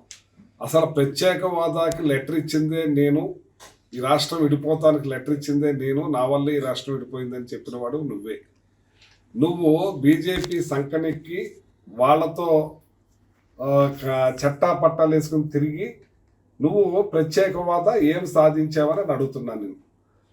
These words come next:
అసలు ప్రత్యేక హోదాని అటకెక్కించింది నువ్వా కాదా? సిగ్గు లేకుండా మాట్లాడుతున్నావు చంద్రబాబు నాయుడు. నీకు అసలు సిగ్గు ఎగ్గు ఉందా? ఈ రాష్ట్రానికి శని నువ్వే,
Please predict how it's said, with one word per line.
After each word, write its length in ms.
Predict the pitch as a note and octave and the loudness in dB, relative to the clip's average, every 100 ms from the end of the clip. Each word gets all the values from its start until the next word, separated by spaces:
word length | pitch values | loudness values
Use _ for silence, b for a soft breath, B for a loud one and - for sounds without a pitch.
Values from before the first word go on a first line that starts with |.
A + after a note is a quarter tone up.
| C3 | -6
అసలు 260 | C#3 F#3+ | 4 6
ప్రత్యేక 800 | F3+ - D3+ D3 - G3 G3+ G#3 | 6 0 -2 -2 0 0 2 2
హోదాని 840 | F#3 C3 C3 D3+ D#3+ F3+ F3 E3 A#3 | 2 2 4 4 4 2 2 0 -2
అటకెక్కించింది 1040 | - C#3+ F#3 F3+ F3+ F3 E3+ C#3 D#3+ A3+ | -2 -4 -4 -6 -8 -8 -12 -6 -6 -6
నువ్వా 440 | G#3 D#3+ D3+ F3+ F#3+ | -2 0 2 4 2
కాదా? 520 | D3 D#3+ C3+ B2+ - - _ _ | 2 0 2 -2 -4 -16 _ _
సిగ్గు 440 | - G3+ E3 D#3 A3+ | -10 -8 -6 -2 6
లేకుండా 540 | G#3+ G3 F#3+ F#3 F#3+ | 8 8 6 0 0
మాట్లాడుతున్నావు 800 | E3+ D#3+ E3 D#3+ D#3+ D#3+ D#3 D#3 | 2 0 -2 -6 -6 -4 -2 0
చంద్రబాబు 480 | C#3+ D#3+ D3+ D#3 D3 | 0 0 4 4 4
నాయుడు. 400 | D3+ D3 - - - _ - | 0 0 -6 -10 -18 _ -8
నీకు 200 | E3+ F3+ | -2 2
అసలు 200 | D#3+ E3+ | 2 0
సిగ్గు 540 | D3 D#3+ C#3+ C#3+ G#3 G3+ | -4 -6 -6 -2 0 2
ఎగ్గు 340 | F3 D#3 F#3+ | 0 -2 0
ఉందా? 280 | F#3 F3+ G3 | 0 0 0
ఈ 160 | E3 | 0
రాష్ట్రానికి 800 | D3 D3 F#3 - G3 G3+ G3+ G3 | 2 4 2 2 2 2 2 -2
శని 380 | D#3 D#3 E3 G3 | -8 -6 -4 -4
నువ్వే, 560 | F#3 E3 C#3+ D#3+ - | -4 -4 -2 0 -2